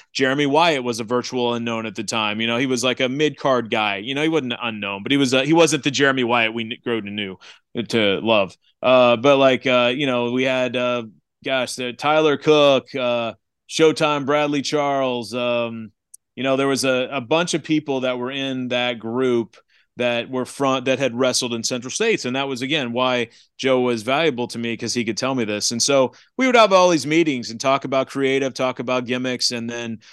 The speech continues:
uh, starting to talk to the talent about, "Hey, do you wanna be a part of this?" And, you know, of course, most of them were elated because there wasn't any, uh, there weren't any real shows running in the Kansas City area.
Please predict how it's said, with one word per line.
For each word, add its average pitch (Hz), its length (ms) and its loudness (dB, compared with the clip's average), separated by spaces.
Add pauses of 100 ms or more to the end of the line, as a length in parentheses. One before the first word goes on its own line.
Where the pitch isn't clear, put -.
(140)
uh, 117 140 2
starting 131 520 2
to 123 400 0
talk 127 280 -2
to 131 80 -6
the 117 80 -8
talent 135 400 -4
about, 113 380 -2
"Hey, 147 180 2
do 117 60 -6
you 117 80 -2
wanna 117 160 -4
be 120 100 -4
a 113 80 -2
part 135 260 -2
of 123 60 -4
this?" 120 320 -4
And, 113 220 -8 (320)
you 165 80 -2
know, 151 100 6
of 139 80 2
course, 160 280 6
most 147 280 0
of 135 80 0
them 139 160 -4
were 131 340 -2
elated 135 500 0
because 107 280 -6
there 117 80 -2
wasn't 123 300 -2
any, 117 340 -4
uh, 117 340 -4
there 120 140 -4
weren't 120 180 -4
any 120 180 -4
real 120 220 -2
shows 147 480 0
running 117 240 -4
in 113 80 -6
the 113 80 -6
Kansas 123 260 -2
City 120 220 0
area. 131 380 0